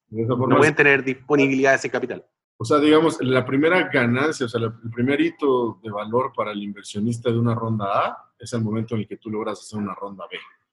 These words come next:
Speaker 1: En ese momento revalorizaste tu empresa y ellos ya ganaron.
Speaker 2: Exactamente. Lo, en, en esa, en esa, en esa futura ronda, en el fondo, y ellos en sus portfolios,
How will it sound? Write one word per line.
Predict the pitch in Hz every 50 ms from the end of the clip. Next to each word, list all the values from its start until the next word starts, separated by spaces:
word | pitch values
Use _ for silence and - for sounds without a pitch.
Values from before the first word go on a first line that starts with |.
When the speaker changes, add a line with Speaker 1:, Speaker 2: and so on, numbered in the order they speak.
| _ _ _ _
Speaker 1:
En | -
ese | 110 110 123
momento | 117 120 123 113 127 120
revalorizaste | 113 104 101 101 101 107 107 107 104 - - 123 120 120 123
tu | 113 117
empresa | 110 107 - 120 120 123 120 - 156 147
y | 120
ellos | 110 107 110 110 104
ya | 104 110 104
ganaron. | 101 98 92 92 98 101 101 95 - - _ _ - - _ _ - - _
Speaker 2:
Exactamente. | - 143 135 - 143 131 - - 117 107 98 90 - - 101 - - _
Lo, | - 113 110
en, | 107 113 107 104 -
en | 113 113 117
esa, | 117 - - 131 120 117 117
en | 113 113
esa, | 113 110 - 120 113 107 110 - -
en | 123 117
esa | 113 110 - 123
futura | - 135 127 127 127 123 117
ronda, | 113 120 120 123 120 123
en | 120 113
el | 101
fondo, | - - - 117 120 113 117 117 113 113 110 107
y | - 143 147
ellos | 156 170 185 185 175 -
en | - 131
sus | 123 - - 127
portfolios, | - - 127 117 - - - 214 220 185 120 117 156